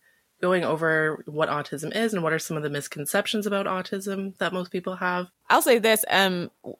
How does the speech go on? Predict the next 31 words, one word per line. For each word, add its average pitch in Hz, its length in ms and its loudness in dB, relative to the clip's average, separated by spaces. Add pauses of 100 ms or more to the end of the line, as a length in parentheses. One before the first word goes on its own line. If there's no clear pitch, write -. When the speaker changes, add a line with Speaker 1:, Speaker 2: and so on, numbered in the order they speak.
(340)
Speaker 2:
I 208 400 4 (180)
didn't 247 460 0
realize 180 800 2 (160)
when 185 320 -2
we 185 140 -4
started 170 680 0 (360)
writing 160 840 0 (800)
about, 160 560 2 (120)
like, 160 160 -2
having 160 400 0
clear 156 220 -4
boundaries 147 580 -4
that 156 160 4
it 135 120 0
would, 156 140 -4 (160)
it 185 100 0
would 185 120 2
be 170 100 2
of 170 60 2
such 175 220 0
value 151 300 2
of, 147 260 -6
with 160 320 -4
autistic 170 360 -2
women. 147 220 -4
And 160 340 -2
I 160 260 2
remember 185 640 2
that 160 180 2
we 160 120 -4
got 170 400 4